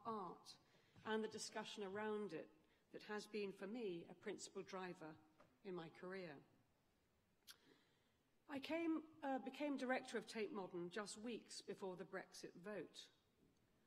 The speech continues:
How ironic, I felt, to be relaunching Tate Modern with a brave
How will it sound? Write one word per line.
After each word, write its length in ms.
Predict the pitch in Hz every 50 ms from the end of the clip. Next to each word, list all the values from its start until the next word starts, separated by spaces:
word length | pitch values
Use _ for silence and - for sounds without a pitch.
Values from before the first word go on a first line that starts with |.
| - - - - - -
How 240 | 269 285 294 285 277 -
ironic, 540 | 240 247 240 220 220 240 240 233 202 156 143 - - - - - _ _ -
I 100 | 160 160 156 -
felt, 320 | - 151 156 - - - - - - - _ - - - - - - - _ _ -
to 60 | 226
be 160 | 190 226 226
relaunching 800 | 233 214 254 277 277 277 269 254 247 233 - - 240 226 220 -
Tate 240 | - 233 220 - -
Modern 320 | 202 196 190 185 196 196
with 140 | 190 208 196
a 180 | 208 180 - 214
brave 320 | 240 247 247 247 247 233